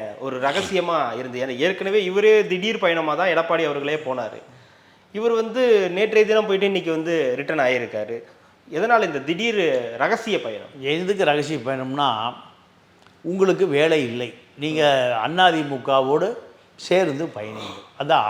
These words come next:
Speaker 2: அட்-, அட்வைஸ்
Speaker 1: செங்கோட்டையனுக்கு.
Speaker 2: செங்கோட்டை, நீங்க தயவுசெய்து இனிமேல்
Speaker 1: ம், நாங்க சொன்னதெல்லாம் போதும் அப்ப.
Speaker 2: போதும்.
Speaker 1: ஆ.
Speaker 2: நாங்கள் சொல்லுகிற போது நீங்க செயல்படுங்க. உங்களுக்கு சீட்டு உறுதி,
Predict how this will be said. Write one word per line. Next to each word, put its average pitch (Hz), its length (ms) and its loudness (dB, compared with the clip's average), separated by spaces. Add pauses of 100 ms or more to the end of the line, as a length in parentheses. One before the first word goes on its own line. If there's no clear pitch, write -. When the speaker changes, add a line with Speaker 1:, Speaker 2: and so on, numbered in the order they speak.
(140)
Speaker 2:
அட்-, 127 260 -4
அட்வைஸ் 127 380 -4 (560)
Speaker 1:
செங்கோட்டையனுக்கு. 135 580 -4
Speaker 2:
செங்கோட்டை, 135 340 -2
நீங்க 165 200 0
தயவுசெய்து 180 380 4
இனிமேல் 214 400 6 (160)
Speaker 1:
ம், 127 200 -8 (140)
நாங்க 135 160 -2
சொன்னதெல்லாம் 180 520 2
போதும் 175 220 4
அப்ப. 147 220 0
Speaker 2:
போதும். 185 420 8 (220)
Speaker 1:
ஆ. 127 120 -4 (220)
Speaker 2:
நாங்கள் 143 320 4
சொல்லுகிற 180 400 4
போது 208 300 2
நீங்க 180 180 -2
செயல்படுங்க. 147 600 0 (400)
உங்களுக்கு 196 480 2
சீட்டு 208 340 0
உறுதி, 185 500 0